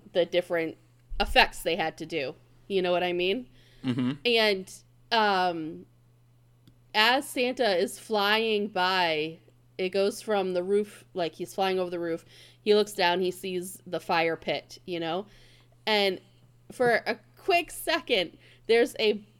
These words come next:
Speaker 1: black blurp in the sky under the sleigh. I mean, it's like one frame,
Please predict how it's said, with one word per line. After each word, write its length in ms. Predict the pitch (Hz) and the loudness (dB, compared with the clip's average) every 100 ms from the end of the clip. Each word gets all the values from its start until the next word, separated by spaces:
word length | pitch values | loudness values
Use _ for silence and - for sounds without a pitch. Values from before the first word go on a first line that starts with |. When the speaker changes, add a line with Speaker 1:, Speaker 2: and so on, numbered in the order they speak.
| - | -12
Speaker 1:
black 460 | 185 190 233 311 190 - _ | -2 2 2 0 -8 -12 _
blurp 400 | 190 202 226 175 - - | 0 4 4 2 -4 -2
in 200 | 247 262 | 0 0
the 100 | 269 | -2
sky 760 | - 220 196 185 165 147 156 - _ _ _ _ _ _ - | -4 0 2 2 2 0 -6 -14 _ _ _ _ _ _ 0
under 760 | 233 262 247 240 220 208 226 226 - | 0 2 0 0 0 -2 -6 -12 -4
the 120 | 190 | -2
sleigh. 680 | - - 190 180 - - - _ - | -4 -8 0 0 0 -4 -12 _ 0
I 160 | 214 | 2
mean, 320 | 208 214 214 - _ - | 2 0 -2 -4 _ -4
it's 200 | 262 262 | -2 0
like 160 | 233 233 | 0 -2
one 440 | 202 190 233 226 | -8 2 2 2
frame, 520 | 226 220 170 147 160 | -2 -4 -2 -4 -8